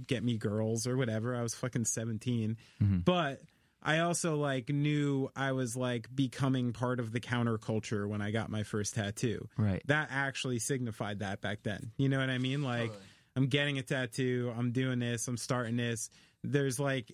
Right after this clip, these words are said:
Speaker 1: in my head, automatically things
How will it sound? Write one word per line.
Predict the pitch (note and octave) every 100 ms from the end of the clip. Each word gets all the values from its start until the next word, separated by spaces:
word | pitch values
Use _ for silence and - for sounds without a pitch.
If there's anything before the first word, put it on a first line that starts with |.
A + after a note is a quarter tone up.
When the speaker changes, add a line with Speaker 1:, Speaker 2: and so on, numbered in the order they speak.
| -
Speaker 1:
in | E3
my | D#3+ D3 C#3
head, | C#3+ D3 C#3+ - _ _ _ _ _ _ -
automatically | D3 E3+ E3 D3+ D3 C#3+ D3 C3
things | - - C#3 C#3+ D3